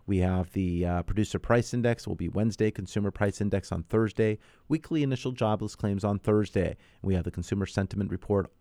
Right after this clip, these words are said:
delivered on Friday. During the week, we're gonna have, uh, we're gonna have our treasury auctions. Uh, we're gonna sell a total of seventy-four billion in notes and bonds on Wednesday and Thursday. So we'll see what the activity and the demand is on that.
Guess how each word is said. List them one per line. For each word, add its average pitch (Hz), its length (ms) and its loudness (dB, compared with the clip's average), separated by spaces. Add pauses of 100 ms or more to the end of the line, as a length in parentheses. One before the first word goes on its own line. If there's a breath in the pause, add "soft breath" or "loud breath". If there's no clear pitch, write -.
delivered 92 360 0
on 95 160 0
Friday. 107 640 2 (480 loud breath)
During 107 200 4
the 98 80 2
week, 113 240 2
we're 113 80 0
gonna 95 160 0
have, 95 300 0
uh, 92 220 2 (260)
we're 95 80 -12
gonna 95 220 -2
have 95 200 0
our 90 160 0
treasury 131 400 2
auctions. 123 540 -2
Uh, 92 200 0
we're 87 100 -6
gonna 90 120 -4
sell 113 320 2
a 104 40 2
total 107 280 2
of 95 60 -4
seventy-four 131 680 2
billion 123 420 4
in 101 100 2
notes 120 300 2
and 101 120 0
bonds 120 360 4
on 95 140 2
Wednesday 98 360 2
and 87 140 -2
Thursday. 127 440 2 (480 loud breath)
So - 160 -2
we'll 92 80 0
see 107 200 0
what 95 240 0
the 98 180 2
activity 117 520 0
and 95 120 0
the 87 60 -2
demand 101 400 0
is 95 140 0
on 92 160 0
that. 123 280 2